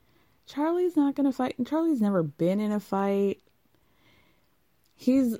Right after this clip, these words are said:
somebody who'll be like, "I'm gonna beat your ass." Like, he'll go to, like, a,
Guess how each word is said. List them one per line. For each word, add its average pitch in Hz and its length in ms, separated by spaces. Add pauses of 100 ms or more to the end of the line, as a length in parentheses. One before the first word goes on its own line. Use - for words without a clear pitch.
(140)
somebody 240 380
who'll 214 260
be 208 140
like, 202 280
"I'm 254 220
gonna 226 140
beat 247 400
your 262 200
ass." 233 460
Like, 247 200
he'll 262 120
go 262 140
to, 262 80
like, 226 180
a, 190 140